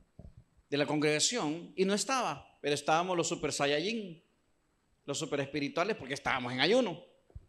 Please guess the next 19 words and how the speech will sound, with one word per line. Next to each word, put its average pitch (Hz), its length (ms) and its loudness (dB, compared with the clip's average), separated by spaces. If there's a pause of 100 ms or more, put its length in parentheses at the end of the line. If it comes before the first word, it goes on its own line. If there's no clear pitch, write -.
(1800)
Y 160 100 0
nos 156 120 0
dijo 208 520 2 (260)
este 190 260 -2
muchacho, 180 560 -4 (560)
"¿Y 160 340 -6
ustedes 240 380 2
quieren 254 260 0
ir 247 300 -2
a, 208 400 -8
a - 180 -10
la 185 100 -8
casa 202 360 -6
que 175 100 -12
mi 175 120 -10
mamá 190 220 -10
se 208 140 -6
siente 196 300 -6
mal?" 170 360 -10